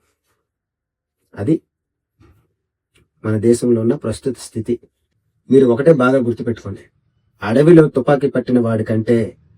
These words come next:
సిటీలో పెన్ను పట్టిన వాడిని వెనకేసుకొచ్చే కొన్ని రాజకీయ పార్టీలే ఈ దేశానికి ప్రమాదకరం. దేశానికి వ్యతిరేకంగా నినాదాలు చేసే వాడిని అరెస్ట్ చేస్తే ప్రజాస్వామ్యం చచ్చిపోయింది అని ఏడుస్తారు. వీళ్ళ ఉద్దేశం ఒకటే, అశాంతి.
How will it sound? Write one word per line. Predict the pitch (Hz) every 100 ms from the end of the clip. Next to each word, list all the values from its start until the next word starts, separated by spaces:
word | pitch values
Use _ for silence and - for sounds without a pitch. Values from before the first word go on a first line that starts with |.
| _ _ -
సిటీలో | 131 120 175 160 156
పెన్ను | 147 135 160
పట్టిన | 151 135 131
వాడిని | 123 120 131
వెనకేసుకొచ్చే | 120 123 - 127 - 120 - 123
కొన్ని | 151 123 123
రాజకీయ | 113 131 135 143 139
పార్టీలే | - 113 123 - 127 127
ఈ | 175 131
దేశానికి | 120 131 127 120
ప్రమాదకరం. | - 113 135 131 107 - _ _ _ _ _ _ _ _ - - 117
దేశానికి | 131 156 165 160 151
వ్యతిరేకంగా | 113 123 170 185 180 165
నినాదాలు | 147 151 147 139 131
చేసే | 135 143
వాడిని | 131 127 127
అరెస్ట్ | 127 123 - 123
చేస్తే | 110 - 113 160 233 _ _ _
ప్రజాస్వామ్యం | 120 117 165 - 147 143 190
చచ్చిపోయింది | 135 123 180 185 147 127
అని | 143 117
ఏడుస్తారు. | 107 - - _ _ _ _ _ _ _ _ _ _ _ _ _ _ _ _ _
వీళ్ళ | 127 131
ఉద్దేశం | 110 139 147
ఒకటే, | 120 107 120 - _ _ _
అశాంతి. | - 120 120 113